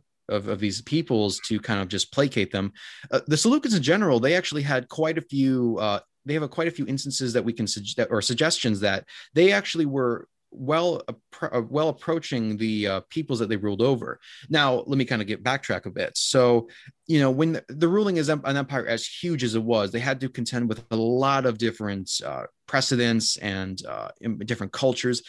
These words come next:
Like I said, Babylonians, uh, Iranians, like the Persians, uh, steppe peoples, and they had to kind of come to terms with those people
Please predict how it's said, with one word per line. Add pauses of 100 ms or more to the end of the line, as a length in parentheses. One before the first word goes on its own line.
(240)
Like
I
said,
Babylonians,
uh,
Iranians,
like
the
Persians,
uh,
steppe
peoples, (380)
and
they
had
to
kind
of
come
to
terms
with
those
people